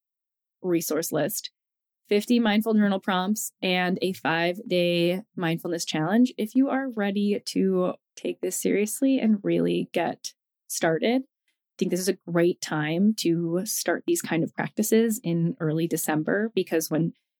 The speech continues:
New Year's comes around, we feel all of this pressure <laughs> to make all of these changes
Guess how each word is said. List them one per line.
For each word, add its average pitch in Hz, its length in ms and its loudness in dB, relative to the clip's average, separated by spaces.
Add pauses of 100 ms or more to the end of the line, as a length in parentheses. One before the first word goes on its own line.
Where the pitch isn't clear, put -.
(180)
New 180 160 4
Year's 170 240 2
comes 170 220 -2
around, 165 320 0
we 185 100 -2
feel 170 380 -2
all 269 320 4
of 220 80 -4
this 233 160 0
pressure 220 540 2 (100)
<laughs> - 140 -20
to 294 100 4
make 214 220 0 (120)
all 294 380 0
of 262 80 -4
these 277 180 -2
changes 220 540 2